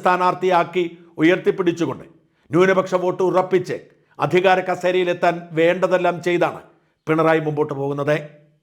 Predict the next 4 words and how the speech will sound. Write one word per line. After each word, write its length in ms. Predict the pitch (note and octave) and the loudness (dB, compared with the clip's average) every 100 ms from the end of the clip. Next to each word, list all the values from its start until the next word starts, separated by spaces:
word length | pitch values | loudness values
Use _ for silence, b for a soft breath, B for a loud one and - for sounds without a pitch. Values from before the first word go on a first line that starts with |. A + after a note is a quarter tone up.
| - | -2
എന്നാൽ, 300 | D#3 F#3 F#3 F#3 D#3+ | 2 4 4 2 -2
അധികാരത്തിന് 540 | D#3 F#3+ F#3+ F#3 F#3 F3+ | 2 4 2 2 -2 0
വേണ്ടി 220 | F3 A#2+ - b b b C#3+ | -2 -4 -10 b b b 4
ആരോടും 440 | G3 G3 G3 F#3+ | 6 6 4 2